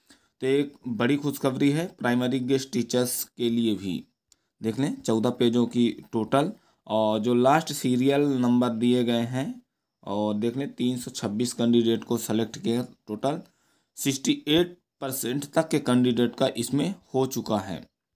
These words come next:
इनके अलावा एक और नोटिफिकेशन देख लें दोस्तों, स्पेशल एजुकेटर प्राइमरी टीचर्स के लिए ही जारी किया गया है। एक बड़ी खुशखबरी देख लें, दो पेजों की नोटिस जारी की गई, तो सभी कैंडिडेट अपना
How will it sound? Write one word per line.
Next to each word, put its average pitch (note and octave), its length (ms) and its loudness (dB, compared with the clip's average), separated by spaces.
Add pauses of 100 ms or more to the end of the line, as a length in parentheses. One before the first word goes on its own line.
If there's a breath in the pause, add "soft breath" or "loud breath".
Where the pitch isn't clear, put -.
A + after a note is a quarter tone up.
(280)
इनके C3+ 240 0
अलावा D#3+ 260 6
एक D#3+ 200 2
और E3 180 6
नोटिफिकेशन C#3+ 640 0
देख C3+ 200 2
लें C#3 140 0
दोस्तों, C3+ 340 2
स्पेशल C#3 380 -2
एजुकेटर C3+ 380 -2
प्राइमरी C3 520 2
टीचर्स C3 560 0
के D3 240 -2
लिए D#3 240 2
ही D#3 160 -2
जारी A#2+ 320 0
किया A#2+ 320 4
गया A2+ 240 2
है। C3 240 -4 (440 loud breath)
एक A#2 180 0
बड़ी C3 180 2
खुशखबरी C3+ 360 -4
देख C3 200 -2
लें, C3+ 180 -4
दो C#3+ 120 4
पेजों C3 320 0
की C3+ 120 -4
नोटिस B2 380 -2
जारी A#2+ 240 2
की A#2+ 160 0
गई, B2+ 120 2
तो B2+ 80 -8
सभी B2+ 280 0
कैंडिडेट B2 480 0
अपना B2+ 400 -2